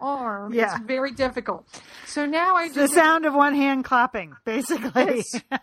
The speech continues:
Speaker 1: it's just
Speaker 2: <laughs> Your whole
Speaker 1: I
Speaker 2: life.
Speaker 1: just have been, like, rolling my clothes. I mean, I can't hang anything up.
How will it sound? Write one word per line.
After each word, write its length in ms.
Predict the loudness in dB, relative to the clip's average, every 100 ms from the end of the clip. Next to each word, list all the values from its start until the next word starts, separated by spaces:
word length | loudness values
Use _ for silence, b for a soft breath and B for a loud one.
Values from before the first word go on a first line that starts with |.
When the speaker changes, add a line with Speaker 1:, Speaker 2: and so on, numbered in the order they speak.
| -8
Speaker 1:
it's 240 | -14 -10
just 460 | -6 -6 -6 -12 -16
Speaker 2:
<laughs> 140 | -16 -4
Your 160 | 0
whole 160 | 4 4
Speaker 1:
I 60 | 4
Speaker 2:
life. 180 | 0
Speaker 1:
just 100 | -2
have 120 | -8 -10
been, 300 | -10 -12 -20 _ -18 -8
like, 200 | -6 -6
rolling 1200 | -10 -4 0 0 -2 -6 -8 -10 -10 -10 -10 -8
my 140 | -6
clothes. 920 | -8 -10 -6 -4 -2 -2 -2 -6 -14 -20 B
I 120 | -4 -2
mean, 100 | -2
I 60 |
can't 280 | -4 -6 -6
hang 240 | -6 -8 -10
anything 320 | -10 -10 -8
up. 160 | -8